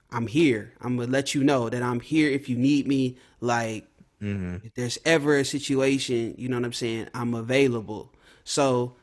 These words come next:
Speaker 1: that's my approach. Um, and thankfully, I would say there have been, there have been a couple situations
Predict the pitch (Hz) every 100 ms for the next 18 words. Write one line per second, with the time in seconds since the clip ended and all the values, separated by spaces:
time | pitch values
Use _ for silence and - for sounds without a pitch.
0 | - 139 160 - 139 127 143 160 165 175
1 | 180 185 - - - _ _ _ _ 135
2 | 135 131 127 127 127 - _ _ _ _
3 | _ _ _ _ _ _ _ _ - 143
4 | 143 202 240 - 220 226 220 - - 151
5 | 165 156 175 165 147 180 175 202 214 214
6 | 202 185 226 240 240 202 131 - _ -
7 | 170 196 226 - 220 226 220 220 - 226
8 | 226